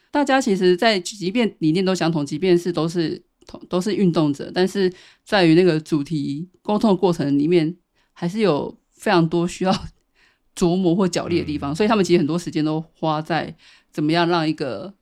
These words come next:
Speaker 1: 所有的N G O都满意的状况。
Speaker 2: 哦。
Speaker 1: 那等到二零，其实二零一三年开始，就是比较多，在九，所谓的九成的素人参加，呃，游行筹备的状况，所以对议题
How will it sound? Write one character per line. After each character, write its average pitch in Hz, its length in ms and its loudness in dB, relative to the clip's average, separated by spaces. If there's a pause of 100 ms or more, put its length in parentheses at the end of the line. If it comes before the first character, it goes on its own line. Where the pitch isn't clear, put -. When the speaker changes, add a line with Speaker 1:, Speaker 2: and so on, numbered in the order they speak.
(140)
Speaker 1:
所 185 160 -2
有 190 100 2
的 151 220 -6
N 160 180 -2
G 151 140 -8
O 143 100 -6
都 143 140 -8
满 147 260 -10 (120)
意 147 280 -12 (480)
的 - 120 -6
状 87 260 -6
况。 76 160 -14
Speaker 2:
哦。 - 60 -16 (640)
Speaker 1:
那 269 200 0
等 185 180 0
到 202 460 4 (160)
二 214 160 0
零， 170 240 4
其 269 180 0
实 - 60 0
二 254 80 2
零 202 80 4
一 180 60 4
三 175 120 2
年 156 120 4
开 151 180 -4
始， 135 160 -8
就 180 100 -6
是 185 160 -4
比 156 120 -10
较 165 180 0
多， 147 480 -8
在 196 180 -4
九， 175 160 -4
所 165 140 -4
谓 190 60 -2
的 180 100 -2
九 156 180 -6
成 143 200 -4
的 143 100 -6
素 170 240 -6
人 156 260 -8
参 170 240 -4
加， 156 400 -4 (500)
呃， 147 300 -4
游 156 140 0
行 160 180 0
筹 151 160 -4
备 143 140 -4
的 147 100 -2
状 139 240 -6
况， 139 320 -10
所 220 140 -2
以 214 60 -2
对 185 440 4
议 220 220 0
题 151 500 -10